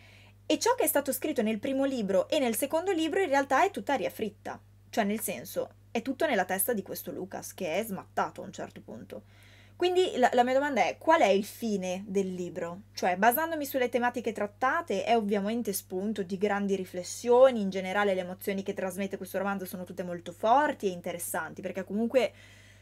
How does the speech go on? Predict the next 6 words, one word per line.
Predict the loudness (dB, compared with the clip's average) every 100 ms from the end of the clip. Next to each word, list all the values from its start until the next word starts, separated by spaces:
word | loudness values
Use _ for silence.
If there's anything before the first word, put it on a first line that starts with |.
| -20 -20
cioè, | 0 4 4 4
mm, | 0 0 0
ti | 0
permette | 0 2 0 0 0
di | 0 0 0
osservare | 0 2 2 2 2 4 4 2 0 -4